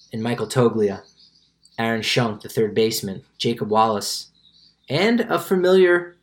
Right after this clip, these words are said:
name, certainly might not be a familiar face, and he, there is a resemblance to his father, but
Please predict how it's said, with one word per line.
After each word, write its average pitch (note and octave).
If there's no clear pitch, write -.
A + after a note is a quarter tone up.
name, D3+
certainly D3+
might C#3+
not C#3
be C3+
a A#2+
familiar B2
face, B2
and G#2+
he, A2+
there B2
is A#2
a A#2
resemblance A2+
to A2
his G#2
father, A#2+
but G#2